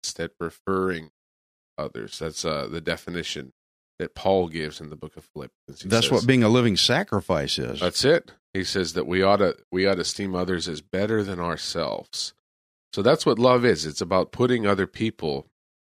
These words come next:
Speaker 1: first. And instead of saying, "Is this, is this what's good for me? Is this gonna make me feel right? Is this gonna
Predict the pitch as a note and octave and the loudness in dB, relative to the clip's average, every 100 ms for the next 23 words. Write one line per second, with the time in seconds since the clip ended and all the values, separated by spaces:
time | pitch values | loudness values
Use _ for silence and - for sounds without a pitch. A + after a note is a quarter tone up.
0 | _ _ _ - - A2 G#2+ F#2 - - | _ _ _ -20 0 4 4 4 -4 -4
1 | G2 F#2 C3 A#2 - A2 G#2 F#2 E2+ G2+ | -6 -2 0 2 2 2 2 0 -2 0
2 | G2+ - - G2 F2+ G2 - - - F#2 | 0 -2 -6 -6 -2 -2 -4 -8 -4 -4
3 | - D#2 F#2 G2+ E2 F2+ E2 E2+ D#2 D2 | -4 -4 -2 -2 -2 -4 -6 -6 -8 -10
4 | - G2 G2 - D#2+ D#2+ D2+ C#2 D#2+ E2 | -8 -6 -6 -4 -2 0 -2 -2 -8 -6
5 | D2+ - D#2+ | -6 -6 -6